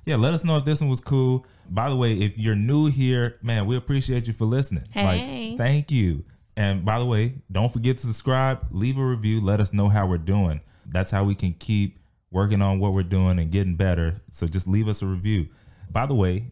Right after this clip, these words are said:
Speaker 1: we would love to hear from you about any topics that you want us to discuss or just to get our advice on. You can send us an email at H D Y love me at gmail dot com,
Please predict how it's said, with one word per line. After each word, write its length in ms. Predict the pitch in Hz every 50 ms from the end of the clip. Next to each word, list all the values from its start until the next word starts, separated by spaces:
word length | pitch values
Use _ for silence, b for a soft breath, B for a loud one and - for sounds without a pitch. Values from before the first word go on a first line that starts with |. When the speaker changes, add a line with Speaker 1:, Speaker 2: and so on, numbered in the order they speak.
| -
Speaker 1:
we 160 | - 98 95 98
would 160 | 95 87 67
love 360 | 85 87 92 101 107 107 -
to 100 | - 98
hear 200 | 90 104 98 98
from 280 | - - 95 92 92 92
you 120 | 92 90
about 380 | 82 78 80 85 87 - - _ _ _ _ _ _ _ - -
any 220 | 104 117 120 117
topics 560 | 113 - - 113 104 110 107 - 104 98 - -
that 180 | 95 92 -
you 60 | 98
want 200 | 92 98 98 98
us 60 | 95 -
to 120 | - 90
discuss 760 | 80 - 101 - - - - 127 135 135 135 131 131 - -
or 160 | 92 85 82
just 360 | 80 78 90 98 101 - -
to 40 | 87
get 300 | 78 76 90 95 98 82
our 200 | 90 87 85 80
advice 460 | 76 73 80 95 95 104 107 104 - -
on. 400 | 101 98 98 95 95 95 95 92 b b b b b b
You 100 | b 92
can 100 | - -
send 280 | 82 - - 135 139 139
us 120 | 135 -
an 80 | 147 131 -
email 440 | 127 131 131 123 120 117 120 120 117 -
at 260 | 95 90 87 85 -
H 380 | - 104 110 120 127 - 104 101
D 400 | 98 104 104 101 98 98 98 95
Y 680 | - 82 80 87 98 107 113 110 98 90 90 90 90 - b b b b b -
love 460 | 90 90 101 120 139 139 139 127 120
me 260 | 113 110 110 110 107 -
at 240 | 92 90 90 - 80
gmail 560 | - 110 113 113 110 107 104 101 101 95 87
dot 260 | 95 92 92 90 -
com, 460 | - - 117 117 107 92 80 76 85